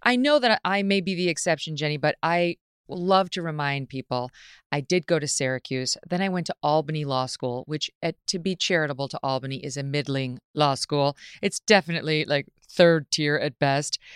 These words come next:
And I didn't even go to the communications program at Syracuse, which is a great school. I went poli sci, which is fine.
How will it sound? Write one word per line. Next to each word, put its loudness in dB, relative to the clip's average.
And 4
I 6
didn't 2
even 2
go 6
to 2
the -2
communications 0
program 2
at -12
Syracuse, -2
which -6
is -6
a -6
great 2
school. -2
I 2
went -4
poli 2
sci, 2
which -8
is -10
fine. 2